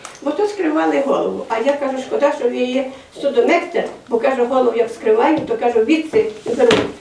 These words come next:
е, то його відси з чола і догори туди, кажу, завертають. І вона вже замовкла. Більше вона нічого не сказала.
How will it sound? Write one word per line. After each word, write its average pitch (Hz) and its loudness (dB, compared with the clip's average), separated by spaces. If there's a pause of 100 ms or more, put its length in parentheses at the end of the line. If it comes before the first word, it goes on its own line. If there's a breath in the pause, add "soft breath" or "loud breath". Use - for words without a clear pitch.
(180)
е, 226 4
то - -2
його 220 4
відси 226 -2
з 214 -2
чола 226 2
і 254 0
догори 294 4
туди, 247 0
кажу, 214 -4
завертають. 208 -2 (380 loud breath)
І 214 0
вона 254 2
вже 254 -4
замовкла. 202 -4
Більше 196 -8
вона 214 -2
нічого - -2
не 165 -8
сказала. - -20